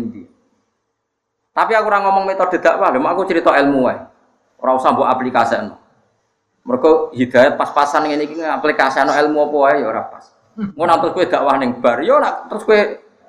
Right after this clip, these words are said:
katut. Sing jamin imanem sapa?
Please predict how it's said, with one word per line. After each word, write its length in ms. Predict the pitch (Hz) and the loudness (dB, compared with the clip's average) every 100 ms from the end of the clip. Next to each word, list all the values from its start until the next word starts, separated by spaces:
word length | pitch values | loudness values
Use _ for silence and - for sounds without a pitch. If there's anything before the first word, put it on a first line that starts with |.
| _ | _
katut. 480 | - - - - - - - 131 - - | -6 0 2 0 -8 -14 -12 -12 -12 -8
Sing 160 | - 185 | -4 2
jamin 320 | 160 208 208 | 4 4 0
imanem 680 | 214 208 226 240 - - - _ _ _ _ _ _ _ | 0 2 2 0 -2 -8 -14 _ _ _ _ _ _ _
sapa? 420 | - 156 139 - | 2 2 2 -6